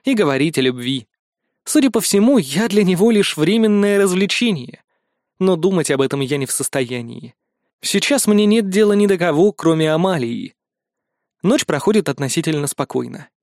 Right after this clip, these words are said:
Малек несколько раз просыпается, напуганно зовя маму. Наверное, всё ещё не понимает, что мамы больше нет. Я и сама до сих пор не могу в это поверить.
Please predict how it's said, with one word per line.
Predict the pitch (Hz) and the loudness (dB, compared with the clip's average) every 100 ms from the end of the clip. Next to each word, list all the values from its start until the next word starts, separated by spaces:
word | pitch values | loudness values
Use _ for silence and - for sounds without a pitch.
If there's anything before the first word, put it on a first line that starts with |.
| _ _ _ - | _ _ _ -2
Малек | 220 311 - | 2 4 4
несколько | 220 208 185 175 | 2 4 0 2
раз | 156 147 | 0 -2
просыпается, | - 131 131 220 240 220 - 190 - _ - | -4 -4 -2 0 2 2 2 -2 -4 _ -6
напуганно | 180 170 170 160 160 151 | -2 0 0 0 -2 0
зовя | 156 151 147 | 2 2 2
маму. | 151 147 143 - _ _ _ _ _ - | -2 -2 -6 -12 _ _ _ _ _ 0
Наверное, | 233 294 254 233 | 2 4 4 2
всё | 208 262 | 2 2
ещё | 240 - | 2 2
не | 220 | 2
понимает, | 214 208 202 247 208 | 2 2 2 0 -2
что | - - | -4 -2
мамы | 170 185 214 190 | 0 2 0 0
больше | 175 214 - 208 | 0 -2 0 0
нет. | 202 220 135 - _ _ _ _ _ _ | 0 0 -6 -16 _ _ _ _ _ _
Я | 143 147 | -8 -2
и | 143 | -2
сама | 131 147 147 165 | -2 -2 -2 -4
до | 135 | -4
сих | 135 - | -6 -4
пор | 147 139 | -4 -2
не | |
могу | 131 127 131 | -6 -2 -2
в | 131 | -2
это | 135 | -2
поверить. | 139 127 123 - - | -4 -4 -6 -10 -20